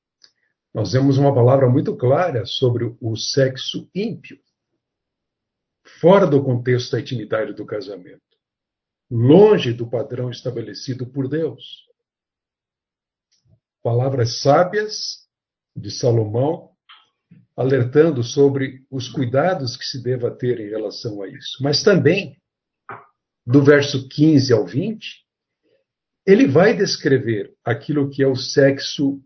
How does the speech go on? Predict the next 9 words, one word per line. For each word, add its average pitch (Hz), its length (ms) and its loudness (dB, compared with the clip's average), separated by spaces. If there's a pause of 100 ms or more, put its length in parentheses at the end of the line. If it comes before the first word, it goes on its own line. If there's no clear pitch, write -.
piedoso, 139 960 4 (540)
puro, 180 580 6 (1120)
sem 160 340 -2
mácula. 160 600 -2 (2750)
Deus 131 180 -4
estimula 127 600 -2
em 101 80 -8
sua 110 320 -4
palavra. 95 380 -12